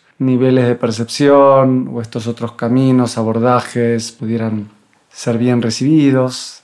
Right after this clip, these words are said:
también, ¿no? He tenido algún, algún que otro episodio de coaliciones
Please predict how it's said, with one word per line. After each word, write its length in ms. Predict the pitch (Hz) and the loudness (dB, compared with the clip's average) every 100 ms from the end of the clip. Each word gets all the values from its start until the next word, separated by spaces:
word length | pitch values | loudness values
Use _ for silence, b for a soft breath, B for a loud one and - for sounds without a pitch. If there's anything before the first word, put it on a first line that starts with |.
| _ | _
también, 720 | - 117 143 139 135 127 127 | -6 -2 2 2 2 0 -2
¿no? 220 | 131 165 | -4 -4
He 80 | 139 | -4
tenido 360 | - 120 120 117 | -4 -2 0 0
algún, 520 | 110 117 117 110 107 | 0 2 2 0 -4
algún 260 | 117 117 117 | -6 -4 -2
que 80 | 117 | -2
otro 140 | - | -4
episodio 560 | 107 107 - 123 120 113 | -6 -4 0 2 2 2
de 380 | 110 107 104 101 b b | 0 -2 -4 -10 b b
coaliciones 1120 | - 113 110 - 131 123 123 120 113 - - | -4 -2 -2 0 2 4 2 0 -2 -8 -16